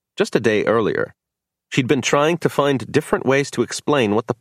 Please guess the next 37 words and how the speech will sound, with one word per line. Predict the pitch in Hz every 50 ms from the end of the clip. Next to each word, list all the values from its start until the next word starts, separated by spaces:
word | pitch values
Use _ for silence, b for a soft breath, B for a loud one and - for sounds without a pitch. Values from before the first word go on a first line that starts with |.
| -
posters | - - - - - 87 80 73
on | 85 80 78 78
Wall | 80 85 90 90
Street | - - 92 80 - _
Bets | 107 101 - - -
believed | - 92 92 104 127 127 95 78 71
was | 80 82 80
about | 85 - 90 87 -
to | - 82
happen, | 104 117 113 - - - - - _ _ _ _ _ _ _ _ _ _ _ _ _
mainly | 131 180 247 269 180 87 73 67
because | - 90 87 - 101 -
she'd | - - 120 110
been | - 117 -
trying | - - 90 80 76 76
to | - -
understand | - 80 76 76 - - 85 78 73 71
it | 73
herself. | - - - - - 180 175 - - - - _ _ _ _ _ _ _ _ _ _ _ _ _ _ _ _
She | - - 165
figured | - - 220 190 175 -
she'd | - 143 101 -
give | 139 120
it | 120 -
one | 107 120 123
more | 117 110 98 92
go. | 82 - 95 78 60 50 - - _ _ _ _ _ _ _ _ _ _ _
After | - 120 117 - - 110 107
all, | 117 113 82 78 - B B B B B
she | - -
still | 127 - - 185 208
had | 208 165 131 - _
plenty | - - 123 151 - - 185
of | 180 - -
time | - 156 170 196 196
to | - -
kill. | - - 69 - -